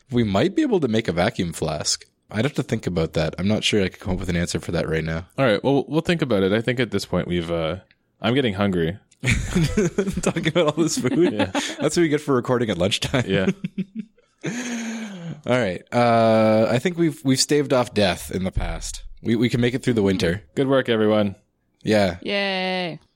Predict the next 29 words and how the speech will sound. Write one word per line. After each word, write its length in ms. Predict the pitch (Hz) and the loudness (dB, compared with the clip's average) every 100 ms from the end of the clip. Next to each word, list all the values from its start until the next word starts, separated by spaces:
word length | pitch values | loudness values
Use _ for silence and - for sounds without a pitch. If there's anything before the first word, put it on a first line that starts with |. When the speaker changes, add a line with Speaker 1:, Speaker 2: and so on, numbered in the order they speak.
| - | -4
Speaker 1:
If 200 | 127 110 | -4 0
there, 260 | 131 123 | 2 2
if 160 | 123 120 | 2 0
there's 140 | 131 | 0
something 240 | 143 143 139 | 0 2 0
that 140 | 123 | 2
you 560 | 117 123 127 127 131 - | 2 4 4 4 4 2
as 200 | 110 101 | 2 2
a 40 | |
listener 500 | 101 117 117 107 139 - | 2 2 2 0 -2 -6
can 140 | - 104 | -6 -2
think 180 | 110 | 0
of 240 | 107 113 127 | 2 0 0
that 120 | 104 | 0
you 160 | 98 98 | 2 2
would 160 | 98 | 4
like 220 | 98 101 | 2 2
us 160 | 101 - | 0 0
to 140 | - 87 | -2 0
have 200 | 95 - | -2 0
preserved 400 | 98 95 98 95 | 0 2 2 0
in 80 | |
the 80 | 90 | -2
past 320 | - 90 92 | 0 0 0
that 80 | 85 | 0
we 100 | 87 | -2
could 200 | - 90 | -2 0
not 180 | 92 92 | 0 2
do, 300 | 101 117 | 2 2